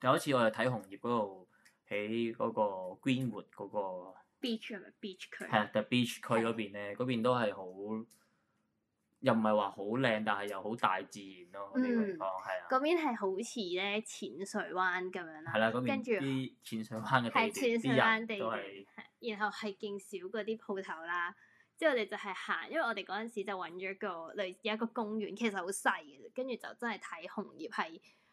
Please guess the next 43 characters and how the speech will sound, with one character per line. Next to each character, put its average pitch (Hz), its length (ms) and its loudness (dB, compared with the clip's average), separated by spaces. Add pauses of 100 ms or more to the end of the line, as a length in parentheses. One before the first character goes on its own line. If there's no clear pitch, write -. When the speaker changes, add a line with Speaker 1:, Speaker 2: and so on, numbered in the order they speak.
Speaker 2:
好 - 260 0
靚， 214 260 2
因 294 80 0
為 294 80 4
佢 202 280 0
有 175 40 -8 (240)
條 - 80 -12
好 214 140 -2
長 214 180 -2
嘅 160 120 -4
樓 165 180 -4
梯 - 140 -4
啦， 185 220 4
跟 254 120 -4
住 254 60 0
佢 220 180 -2
沿 180 260 -2 (180)
路 170 180 -14
噉 175 100 -16
樣 196 120 -2
行 135 440 -2
啦， 185 220 -4
有 170 140 -10
啲 202 220 -4 (340)
樓 185 200 0
梯 214 100 0
啊， 240 220 6
有 190 60 -4
啲， 233 320 -2
呃， 180 180 -6
木， 180 240 -12 (100)
係 233 180 -4
咪 190 60 -4
木 185 280 -12
嗰 - 120 -14
啲？ - 200 -14
Speaker 1:
類 110 100 -2
似 107 160 0
棧 113 360 0
道 107 100 -2
噉 101 500 -2
樣 104 80 -6
啦， 104 300 -6